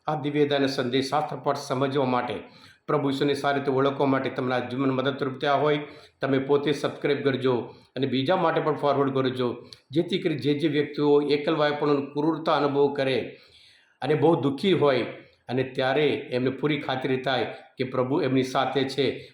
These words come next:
પ્રભુ આગળ વધ્યા છે, પ્રભુ જ માર્ગ છે. પ્રભુ ઈસુ, હું તમારામાં વિશ્વાસ રાખું છું.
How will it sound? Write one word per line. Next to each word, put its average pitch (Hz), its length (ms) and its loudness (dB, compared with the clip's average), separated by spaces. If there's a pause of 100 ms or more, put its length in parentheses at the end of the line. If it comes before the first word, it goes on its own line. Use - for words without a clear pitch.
પ્રભુ 127 240 -2
આગળ 139 320 2
વધ્યા 131 300 0
છે, 117 480 -2 (120)
પ્રભુ 131 320 2
જ 131 80 -2 (200)
માર્ગ 117 480 0
છે. 113 480 -4 (1300)
પ્રભુ 131 220 0
ઈસુ, 127 400 0
હું 120 260 -2
તમારામાં 117 580 2
વિશ્વાસ 110 480 -2
રાખું 104 400 -4
છું. 107 460 -6